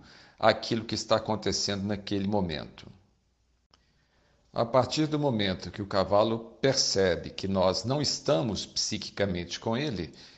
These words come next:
ele começa a dispersar. E agora o seu interesse começa a se voltar para as suas necessidades vitais.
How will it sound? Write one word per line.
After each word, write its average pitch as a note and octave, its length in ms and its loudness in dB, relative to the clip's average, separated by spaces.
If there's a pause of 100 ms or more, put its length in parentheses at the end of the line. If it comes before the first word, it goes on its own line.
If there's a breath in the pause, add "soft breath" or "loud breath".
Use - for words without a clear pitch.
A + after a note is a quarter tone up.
ele D3 160 -4
começa B2 460 4
a C3+ 40 0
dispersar. - 640 4 (800 loud breath)
E B2+ 140 0
agora C3+ 720 6
o A#2 120 -4
seu E3 280 2
interesse B2 640 0
começa G#2+ 680 2
a G2+ 180 2
se - 240 -2
voltar A#2 800 4 (400 loud breath)
para B2+ 260 8
as B2 100 6
suas C#3+ 340 2
necessidades B2+ 840 4
vitais. - 840 -2